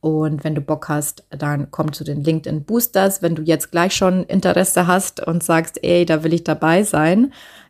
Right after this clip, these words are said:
Ähm, die Storys, die du heute schon erzählt hast von Barbara und von Svenja,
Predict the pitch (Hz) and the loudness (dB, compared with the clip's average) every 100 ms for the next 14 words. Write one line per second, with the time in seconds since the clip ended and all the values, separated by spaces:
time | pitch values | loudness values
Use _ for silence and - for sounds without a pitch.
0 | - 165 165 170 165 165 - 143 - 165 | -2 0 0 0 0 -2 -6 -12 -4 -2
1 | 160 - 165 170 170 147 156 175 180 - | -2 0 2 2 0 -6 -2 -2 -2 -6
2 | 160 151 - 151 151 156 151 - 151 151 | -8 -8 -4 -4 -4 -8 -8 -12 -6 -4
3 | 160 156 151 - 151 151 156 165 156 160 | -2 -4 -8 -8 -10 -8 -4 -4 -2 -2
4 | 190 | -4